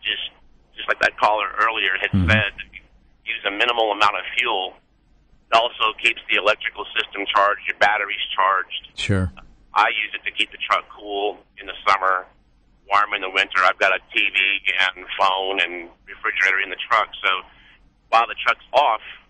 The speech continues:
Speaker 1: the tri-pack runs, and it keeps the electrical system charged, um, and it keeps the truck warm. So when I get in it in the middle of January and it's fifteen degrees, the truck's warm and ready to go.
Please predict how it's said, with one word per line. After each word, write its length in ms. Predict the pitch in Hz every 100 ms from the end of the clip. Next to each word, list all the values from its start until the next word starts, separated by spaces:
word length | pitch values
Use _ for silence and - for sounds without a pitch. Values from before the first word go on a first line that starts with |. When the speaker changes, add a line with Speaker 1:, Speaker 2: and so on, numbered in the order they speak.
| _
Speaker 1:
the 80 | 101 -
tri-pack 480 | 113 - 104 98 -
runs, 400 | 123 123 101 98 - - _ _ _ _ 101
and 80 |
it 160 | 104 -
keeps 160 | 107 -
the 80 | 101
electrical 380 | 101 - - 98 -
system 240 | 104 98 92
charged, 400 | 123 123 98 - - _ _ _ _ - _ _
um, 320 | 104 95 95 110
and 80 | 120
it 80 | 110 -
keeps 160 | 113
the 140 | - -
truck 200 | 104 - _ _ _
warm. 420 | 123 110 87 92 98 _ _ _ -
So 80 | 101
when 140 | 107
I 80 | 123
get 180 | - 117
in 160 | 113
it 160 | 120 110
in 60 | 101
the 80 | 101
middle 240 | 110 104
of 60 | 90 101
January 640 | 104 110 92 90 92 90 87
and 80 | 98
it's 80 | -
fifteen 380 | 127 - - 107
degrees, 320 | 92 - 113 120
the 80 | - _ _ _ _ _ _ _ _ _ _ _ _ _ - _ -
truck's 180 | 123 _ _
warm 300 | - 113 117
and 100 | 107
ready 200 | 101 98
to 80 | 90
go. 300 | 98 101